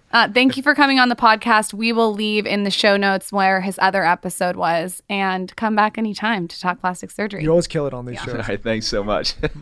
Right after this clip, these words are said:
Speaker 1: Hi, hello, don't go yet. Would you like to win a Very Skinny Confidential pink package? Tell us your favorite part of this episode on my latest Instagram at the Skinny Confidential, and one of our team members will drop into a few of your inboxes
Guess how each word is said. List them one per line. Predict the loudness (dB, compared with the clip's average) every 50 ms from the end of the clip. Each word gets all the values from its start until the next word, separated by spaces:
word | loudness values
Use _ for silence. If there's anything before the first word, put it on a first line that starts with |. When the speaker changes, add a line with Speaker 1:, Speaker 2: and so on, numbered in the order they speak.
| -12 -12 -10 -10 -10 -10 -10 -14 -20 -20 _ _ _ _ _ _
Speaker 1:
Hi, | -8 -4 -2 -2 0
hello, | 0 0 0 0 0 -2
don't | -2 -2 0 2 2 2 2 2
go | 2 2 4
yet. | 4 2 2 2 0 0 0 -2
Would | 0 0 0 0 0 0
you | 2 2
like | 2 2 0 -2 -4
to | -6 -6 -4
win | -2 -2 -2 -2 -2 -2 -4 -4 -4 -4
a | -4 -4
Very | -2 -2 -2 -2 -2 -4
Skinny | -6 -6 -6 -4 -4 -4 -4
Confidential | -4 -6 -6 -6 -6 -4 -4 -4 -4 -4 -6 -6
pink | -6 -6 -6 -6 -6 -6 -8
package? | -6 -6 -6 -4 -4 -6 -6 -6 -8 -10 -14 -16
Tell | -8 0 2 4 6
us | 6 4 4 0 -2
your | -4 -2 -2
favorite | -2 0 0 0 0 0 -2 -4
part | -4 -2 -2 -2 -2 -2
of | -4 -4 -2
this | -2 -4 -4 -2
episode | -4 -4 -4 -6 -8 -6 -4 -4 -4
on | -4 -4 -4 -4
my | -4 -4 -4
latest | -4 -4 -4 -4 -6 -8 -6 -6
Instagram | -6 -6 -6 -6 -6 -4 -2 -2 -2 -2 -2 -4
at | -4 -4 -4 -6
the | -8
Skinny | -8 -6 -6 -6 -4 -4
Confidential, | -4 -4 -6 -4 -4 -4 -4 -4 -2 -2 -2 -2
and | 0 -2 -2 -4 -2
one | -2 0 0 0
of | 0 0
our | -2 -4
team | -4 -4 -4 -2 -2 0
members | 0 0 0 0 -2 -2 -4 -4
will | -4 -4
drop | -4 -4 -6 -6 -6 -4
into | 0 0 0 0
a | 0 -4
few | -6 _ -2 -2
of | -2 -2
your | -2 -4
inboxes | -4 -4 -2 0 -2 -2 -2 -4 -4 -2 0 0 0 -2 -4